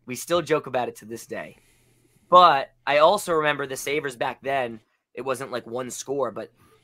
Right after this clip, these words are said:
they were doing, like, jars of jewelry, which you'll rarely see now. But when, when I find 'em, I'll do videos on 'em. So I have videos in my feed for 'em.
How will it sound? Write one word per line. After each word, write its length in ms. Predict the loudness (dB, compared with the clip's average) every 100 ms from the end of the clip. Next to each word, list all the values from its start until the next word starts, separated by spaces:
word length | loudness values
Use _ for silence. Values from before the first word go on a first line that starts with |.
| -10
they 100 | -8
were 100 | -8
doing, 320 | -8 -8 -6
like, 160 | -8
jars 360 | -4 0 0 0
of 60 | -6
jewelry, 600 | -4 -2 -2 -6 -12 -18 _
which 180 | -14 -12
you'll 260 | -6 -4 -2
rarely 380 | 2 4 2 -4
see 220 | -8 -8
now. 220 | -6 -6
But 180 | -8 -6
when, 200 | -6 -6 _
when 140 | -6 -4
I 160 | -4
find 420 | 0 4 6 6
'em, 200 | 0 -4 0
I'll 120 | 0
do 140 | 2 -2
videos 380 | -2 0 2
on 120 | 2 2
'em. 80 | -2
So 100 | -4
I 60 |
have 220 | 2 2
videos 340 | 2 -2 -4 -4
in 60 |
my 100 | -8 -8
feed 240 | -8 -8
for 220 | -8 -8
'em. 120 | -10